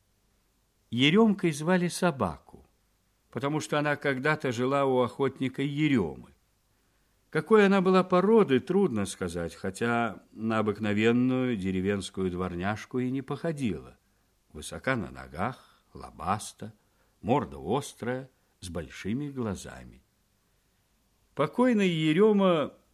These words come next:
не любил её за то, что у неё одно ухо торчало пнём, а другое висело.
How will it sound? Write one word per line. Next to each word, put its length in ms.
не 240
любил 460
её 220
за 180
то, 240
что 600
у 100
неё 300
одно 460
ухо 320
торчало 720
пнём, 600
а 120
другое 520
висело. 840